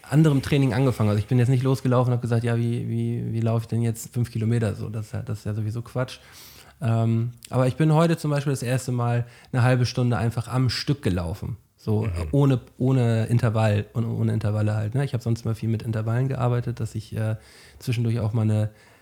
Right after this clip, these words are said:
Speaker 1: eine halbe Minute, Minute gehen gemacht hab und dann halt wieder zehn Minuten, halbe Minute gehen, zehn Minuten, halbe Minute gehen, zehn Minuten, halbe Minute, zehn Minuten.
Speaker 2: Mhm,
Speaker 1: So,
Speaker 2: mhm, mhm,
Speaker 1: so,
Speaker 2: mhm.
Speaker 1: so halt, aber jetzt so mal eine halbe Stunde am Stück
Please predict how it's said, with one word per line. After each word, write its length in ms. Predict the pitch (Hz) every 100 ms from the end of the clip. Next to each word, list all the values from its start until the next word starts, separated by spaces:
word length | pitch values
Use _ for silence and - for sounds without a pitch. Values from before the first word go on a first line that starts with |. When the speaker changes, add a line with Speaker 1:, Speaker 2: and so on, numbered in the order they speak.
| -
Speaker 1:
eine 140 | 120 104
halbe 200 | 113 113
Minute, 420 | 113 113 117 113
Minute 360 | 110 113 110 110
gehen 260 | 120 127
gemacht 300 | 127 123 117
hab 120 | 113
und 120 | 107 107
dann 120 | 107
halt 140 | 110
wieder 400 | 113 107 104 110
zehn 180 | - 104
Minuten, 380 | 104 127 135 117
halbe 160 | 107
Minute 280 | 104 104 107
gehen, 240 | 110 113 113
zehn 140 | 107
Minuten, 360 | 107 113 120 113
halbe 140 | 107
Minute 280 | 107 107 113
gehen, 280 | 110 107 107
zehn 160 | 104
Minuten, 340 | 104 107 - 107
halbe 140 | 104
Minute, 320 | 101 104 104
zehn 200 | 107 - 101
Minuten. 360 | 98 123 110 - -
Speaker 2:
Mhm, 300 | 107 95 90
Speaker 1:
So, 60 | 110
Speaker 2:
mhm, 520 | 101 85 82 82 101
mhm, 40 |
Speaker 1:
so, 180 | 117 127
Speaker 2:
mhm. 120 | 120 135
Speaker 1:
so 120 | 131 143
halt, 240 | 135 135
aber 180 | 123 120
jetzt 360 | 117 - - -
so 80 | 131
mal 100 | 131
eine 120 | 127
halbe 180 | 143 143
Stunde 260 | - 135 110
am 80 | 123
Stück 360 | - 202 202